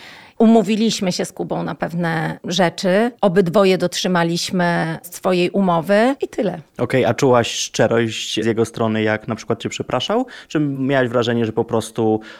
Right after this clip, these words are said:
Speaker 2: on czuł potrzebę, że musi to zrobić, że musi to wybrzmieć, ale czy to było szczere, to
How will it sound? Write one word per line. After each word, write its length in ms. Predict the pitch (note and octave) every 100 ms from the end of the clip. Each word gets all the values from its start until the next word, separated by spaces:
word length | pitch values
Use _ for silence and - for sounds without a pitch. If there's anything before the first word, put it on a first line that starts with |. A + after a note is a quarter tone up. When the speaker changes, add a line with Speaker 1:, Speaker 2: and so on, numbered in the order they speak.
| - _ -
Speaker 2:
on 160 | C3
czuł 160 | - C#3
potrzebę, 600 | - C#3+ C3 - C3+ C#3
że 120 | B2
musi 400 | B2+ C3+ - A2
to 120 | A#2
zrobić, 380 | G#2 G#2+ G#2 G#2
że 80 | A2+
musi 260 | A#2+ -
to 120 | A2+ G#2+
wybrzmieć, 500 | B2+ B2+ B2 A#2 A#2
ale 200 | A2+ A2
czy 120 | -
to 80 | G#2+
było 220 | A2 A2
szczere, 400 | - A#2 G#2+ G#2
to 340 | G#2+ G2+ G2